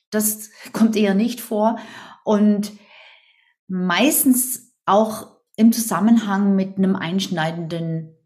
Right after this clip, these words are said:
Ereignis. Ja, ich habe zum Beispiel mal so eine Werteermittlung gemacht mit einer Frau, die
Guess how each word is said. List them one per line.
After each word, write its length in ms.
Ereignis. 760
Ja, 120
ich 140
habe 120
zum 160
Beispiel 280
mal 360
so 140
eine 400
Werteermittlung 760
gemacht 420
mit 260
einer 460
Frau, 420
die 540